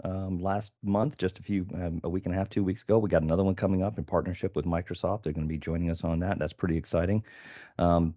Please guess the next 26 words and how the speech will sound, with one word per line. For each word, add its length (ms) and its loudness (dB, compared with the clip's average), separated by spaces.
there's 140 2
a 40 2
lot 100 6
of 80 4
stuff 220 2
going 280 4
on 160 6
in 80 2
the 80 0
world 400 2
that's, 220 -2
that's 340 -6
kinda 220 0
cool. 180 2
We 80 0
got 140 -2
Super 240 -2
Bowl 200 4
coming 280 2
up, 180 0
so 80 2
we'll 160 0
talk 220 0
a 20 2
little 160 2
football. 500 0